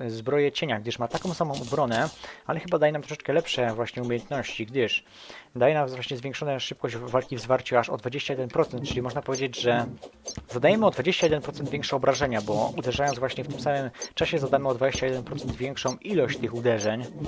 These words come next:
I po prostu wychodzi, że dzięki temu zadajemy większe obrażenia, ale pamiętajcie, że tylko w zwarciu, bo na broni dystansowej to już nie działa, a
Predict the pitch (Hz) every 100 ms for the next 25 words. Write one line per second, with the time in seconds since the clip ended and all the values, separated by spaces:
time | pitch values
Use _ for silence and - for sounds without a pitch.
0 | - - - - - - - - - -
1 | - - 160 156 - 147 135 139 147 127
2 | 120 120 120 123 - 123 117 120 120 139
3 | 165 - 101 107 104 101 104 120 123 107
4 | 113 135 156 165 139 - 151 123 131 160
5 | - 117 110 113 110 123 131 120 135 -
6 | 131 127 127 131 - 127 101 110 76 -
7 | - - - 113 107 107 107